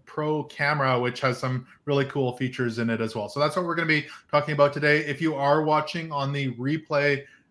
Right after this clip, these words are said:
Stephen will be putting timestamps in YouTube so you can jump ahead to any of those areas that you're wanting to listen to or watch. Wow. How are you today, Stephen?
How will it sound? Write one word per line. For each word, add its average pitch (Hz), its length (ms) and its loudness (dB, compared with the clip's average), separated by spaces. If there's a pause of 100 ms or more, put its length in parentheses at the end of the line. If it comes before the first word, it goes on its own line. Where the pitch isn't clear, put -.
Stephen 143 420 -4
will 135 140 2
be 135 100 2
putting 135 400 -4
timestamps 127 920 -4
in 127 100 -6
YouTube 117 360 -4
so - 80 -8
you 117 80 -4
can 120 100 -4
jump 113 220 -4
ahead 117 340 2 (260)
to 123 60 -6
any 117 140 2
of 110 80 2
those 113 280 2
areas 110 420 0
that 120 160 -6
you're 110 320 -4
wanting 107 540 -4
to 110 460 -4
listen 123 500 -4
to 101 280 -10 (240)
or 117 180 -2
watch. 113 500 0 (1300)
Wow. 143 380 4
How 165 160 6
are 170 80 10
you 175 140 8
today, 156 200 6
Stephen? 107 400 0